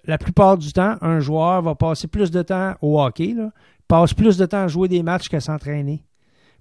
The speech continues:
Passe, on va le dire, là, des fois beaucoup trop de temps à jouer par rapport à l'entraînement, surtout en bas âge.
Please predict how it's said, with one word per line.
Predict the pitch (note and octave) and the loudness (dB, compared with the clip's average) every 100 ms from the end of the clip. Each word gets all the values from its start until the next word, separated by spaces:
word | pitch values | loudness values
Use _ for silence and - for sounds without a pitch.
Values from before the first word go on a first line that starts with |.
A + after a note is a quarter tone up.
| - | -2
Passe, | D#3+ F3 - - - _ _ _ _ _ _ _ D#4+ _ _ _ _ _ _ D#3 | 0 -2 -4 -10 -16 _ _ _ _ _ _ _ _ _ _ _ _ _ _ -8
on | D#3+ D#3+ | -4 -2
va | D#3+ | -2
le | |
dire, | C#3+ F3+ G#3 | -2 -2 0
là, | G3 G3 - - | 2 0 -6 -12
des | D#3+ E3 | 0 2
fois | F3+ F3 | 2 -2
beaucoup | D#3+ E3+ - | 0 -2 -2
trop | - F#3+ G#3 | -4 -2 -2
de | |
temps | - G#3 F#3 | -2 -2 0
à | |
jouer | C3+ D3+ F3+ G3 | -2 0 0 0
par | - D#3 | -2 -2
rapport | D3+ E3+ E3+ D#3+ | 2 4 4 4
à | D3 | 2
l'entraînement, | D3 C#3+ - C#3 C3+ C#3 - _ _ _ - | 0 -2 -6 -8 -8 -8 -12 _ _ _ -14
surtout | - G#3+ - A#3 A3 | -6 -6 -4 -4 0
en | F3 | 2
bas | D#3 D3 | 2 2
âge. | C#3+ C#3 - - - | 0 -2 -8 -20 -20